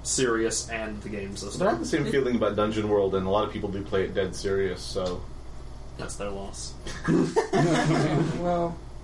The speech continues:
Speaker 3: I don't know. I kind of th-, there's a time and a place for serious.
Speaker 1: Oh,
Speaker 3: But
Speaker 1: yeah.
Speaker 3: always isn't it, and never isn't it either.
Speaker 1: I agree.
Speaker 3: Um,
Speaker 2: Oh,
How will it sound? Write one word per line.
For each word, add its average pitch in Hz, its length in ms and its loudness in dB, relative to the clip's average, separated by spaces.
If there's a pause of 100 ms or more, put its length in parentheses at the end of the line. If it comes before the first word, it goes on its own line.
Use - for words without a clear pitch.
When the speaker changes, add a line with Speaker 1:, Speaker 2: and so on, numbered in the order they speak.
(160)
Speaker 3:
I 190 60 2
don't 220 100 4
know. 170 120 4
I 233 80 2
kind 170 280 2
of 143 140 0 (840)
th-, 185 260 0
there's 190 260 2
a 170 80 0
time 156 400 4
and 135 80 4
a 135 40 2
place 110 340 0
for 104 160 -6
serious. 90 840 -4 (240)
Speaker 1:
Oh, 240 100 6
Speaker 3:
But 262 80 4
Speaker 1:
yeah. 190 120 2 (520)
Speaker 3:
always 123 640 2
isn't 107 320 -4
it, 95 220 0 (120)
and 104 240 -4 (380)
never 110 460 2
isn't 90 320 -4
it 87 120 -4 (100)
either. 82 280 -6 (200)
Speaker 1:
I 113 120 0
agree. 107 280 -2 (220)
Speaker 3:
Um, 87 440 -2 (960)
Speaker 2:
Oh, 185 260 4